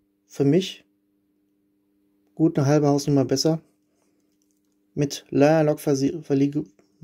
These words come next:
mit Liner-Lock-Verriegelung natürlich noch eine Ta-, Klasse besser. Ja, so viel zum Test zwischen Victorinox und Milkov, was die Säge betrifft. Ich hoffe, es hat allen ein bisschen gefallen.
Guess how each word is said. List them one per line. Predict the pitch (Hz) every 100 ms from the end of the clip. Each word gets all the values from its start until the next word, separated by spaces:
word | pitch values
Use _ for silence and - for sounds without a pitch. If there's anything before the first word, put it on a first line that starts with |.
| 117 120 _ _
mit | - 135
Liner-Lock-Verriegelung | 131 156 147 143 - 139 135 147 143 143 - _ - _
natürlich | - - 143 139
noch | 147
eine | 135 135
Ta-, | -
Klasse | - - 135 131
besser. | 123 - - 107 _ _ _ _ _ _ _ - _ - _ _ -
Ja, | 147 135 170 185 _ - _ -
so | -
viel | 147 165
zum | 143
Test | 139 165 - -
zwischen | - 147 143
Victorinox | 131 - 165 156 143 - - _
und | - 139
Milkov, | 156 151 135
was | 135 -
die |
Säge | 127 151 143
betrifft. | 127 135 - - _ _ _ _ _ - - - - _ _ _
Ich | -
hoffe, | 147 165 160 127
es | -
hat | -
allen | 127 143
ein | 139 131
bisschen | 147 139
gefallen. | 120 113 127 139 185